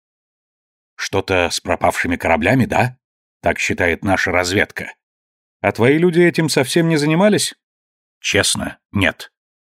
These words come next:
Слухи доходили, но у нас и так дел по горло. Все корабли с рабочим эпштейновским движком прут к кольцам. Нам хватает забот, чтобы они не столкнулись на подходе.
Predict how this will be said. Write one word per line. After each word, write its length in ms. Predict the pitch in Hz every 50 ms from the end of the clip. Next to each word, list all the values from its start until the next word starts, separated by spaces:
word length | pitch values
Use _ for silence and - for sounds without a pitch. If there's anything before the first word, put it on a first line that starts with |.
| _ _ _ _ _ _
Слухи 420 | - - - 107 127 127 127 123
доходили, 540 | 104 107 95 - 101 85 90 156 170 139 101
но 180 | 85 85 87
у 40 | 87
нас 240 | 90 101 101 - -
и 60 | 98
так 280 | - - - - 76 78
дел 200 | 73 80 80 71
по 160 | - - 85
горло. 420 | 73 67 65 64 - - - - - _ _ _ _ _ _ _ _ _ _ _ _ _ _
Все 220 | - - 117 107
корабли 360 | - - 98 95 82 104 110
с 100 | 107 -
рабочим 460 | 87 87 87 104 104 - - 107 104 -
эпштейновским 720 | - 113 - - - - 107 98 95 - - - 98 92 80
движком 540 | 110 131 - - - - 117 117 110 92 -
прут 320 | - 95 98 104 - -
к 40 | - _ _
кольцам. 540 | - 113 110 90 - - - - - - - _ _ _ _ _ _ _ _ _ _ _ -
Нам 180 | 101 113 110
хватает 440 | - - 104 101 - 110 107 107 -
забот, 280 | 87 95 85 90 117 110
чтобы 280 | - - 101 87 87 85
они 140 | 95 101
не 100 | 98 98
столкнулись 680 | - - - 98 90 - - 104 104 92 85 85 - 101
на 80 | 90
подходе. 540 | - 85 - - - 92 82 - - -